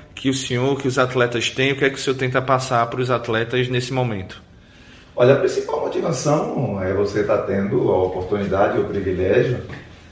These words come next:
Speaker 2: de jogar futebol pelo clube, pela, pelo Náutico, é, buscando o melhor pro Náutico. É, se não conseguimos aquilo que a gente também almejava nesse Campeonato Brasileiro,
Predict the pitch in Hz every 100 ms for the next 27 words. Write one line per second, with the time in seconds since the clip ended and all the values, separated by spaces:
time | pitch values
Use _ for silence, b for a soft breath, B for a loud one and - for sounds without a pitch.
0 | - - 95 90 - - 98 - - -
1 | - - - - - - - - - -
2 | 92 98 - - - - 120 117 123 120
3 | - 113 147 165 98 85 76 76 76 -
4 | 85 90 95 87 82 - - - 87 87
5 | 92 139 - 127 - 90 - B B B
6 | B - - 101 - - 80 - 110 -
7 | 123 117 101 104 104 101 95 120 139 -
8 | - 95 90 - B B B B - -
9 | - - - 117 117 123 117 120 120 104
10 | 101 120 110 - 110 107 98 113 113 -
11 | 98 107 107 98 92 107 113 95 98 -
12 | - - - - 104 - 101 101 101 104
13 | 101 98 104 98 101 120 170 131 - -